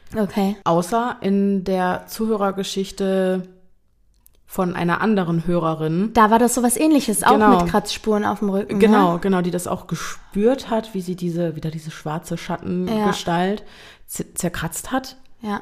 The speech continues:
Speaker 2: aber letzten Endes, äh, keine Verletzungen davongetragen
Speaker 1: Ja.
Speaker 2: hat. Ja.
Speaker 1: Krass.
Speaker 2: Mhm.
Speaker 1: Einfach krass. Mm, ja, also ich fand die Geschichte auf jeden Fall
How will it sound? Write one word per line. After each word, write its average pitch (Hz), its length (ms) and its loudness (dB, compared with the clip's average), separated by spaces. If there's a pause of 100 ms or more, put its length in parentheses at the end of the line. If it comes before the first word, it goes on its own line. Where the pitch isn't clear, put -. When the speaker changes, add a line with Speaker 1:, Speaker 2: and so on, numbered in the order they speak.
Speaker 2:
aber 180 260 2
letzten 185 320 -2
Endes, 185 540 -2
äh, 208 220 -6
keine 208 640 -4 (340)
Verletzungen 190 520 -2
davongetragen 160 720 -2
Speaker 1:
Ja. 160 80 2
Speaker 2:
hat. 170 200 -6 (960)
Ja. 190 160 -2 (200)
Speaker 1:
Krass. - 480 -2 (160)
Speaker 2:
Mhm. 175 320 2
Speaker 1:
Einfach 214 280 -2
krass. - 380 0 (760)
Mm, 226 340 6 (420)
ja, 233 480 6 (240)
also 208 460 2 (560)
ich 214 200 0
fand 226 340 0
die 208 80 0
Geschichte 202 400 0
auf 190 120 -4
jeden 214 200 -2
Fall 202 340 -2